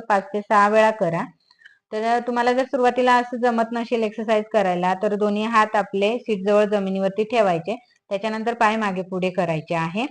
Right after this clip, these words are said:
आणि त्याच्यानंतर एक्सरसाइज झाल्यानंतर ट्विस्टिंग घ्यायचं आहे, म्हणजे स्नायू जे आहे ते आपले मोकळे होतात.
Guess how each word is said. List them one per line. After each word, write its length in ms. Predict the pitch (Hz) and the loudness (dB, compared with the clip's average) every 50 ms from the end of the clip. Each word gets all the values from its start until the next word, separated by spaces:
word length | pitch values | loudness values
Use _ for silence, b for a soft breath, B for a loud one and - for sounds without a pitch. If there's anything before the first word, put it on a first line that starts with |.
| b b b b b _ - | b b b b b _ -12
आणि 160 | 190 208 220 | -10 -8 -6
त्याच्यानंतर 540 | 220 233 233 240 247 254 254 247 247 262 247 | -6 -4 -4 -4 -2 -2 -4 -2 -2 0 0
एक्सरसाइज 420 | 247 240 - 254 233 247 233 233 | 0 -2 -4 -4 -2 -2 -2 0
झाल्यानंतर 520 | 247 254 233 226 226 233 233 226 240 233 240 | 0 -2 0 0 -2 -2 -4 -2 -2 -4 -4
ट्विस्टिंग 520 | 240 - 214 208 - - - 208 202 202 | -4 -4 -6 -6 -6 -6 -6 -4 -4 -2
घ्यायचं 360 | 196 226 208 190 - - 185 | 0 0 -2 -2 -2 -4 -4
आहे, 300 | 180 170 170 185 196 226 | -4 -4 -4 -6 -6 -6
म्हणजे 260 | 226 208 190 190 196 | -6 -8 -6 -6 -6
स्नायू 400 | 202 - - 214 196 190 190 202 | -6 -6 -2 0 0 2 2 0
जे 120 | 208 208 220 | 0 0 2
आहे 240 | 202 202 208 202 196 | 2 2 0 -2 -2
ते 120 | - 208 | -2 -2
आपले 240 | 196 196 - 196 196 | -2 -2 -2 -4 -4
मोकळे 360 | 202 196 185 170 - 175 170 | -2 -4 -4 -4 -2 -2 0
होतात. 320 | 170 180 175 175 190 220 | -2 -2 -2 0 0 0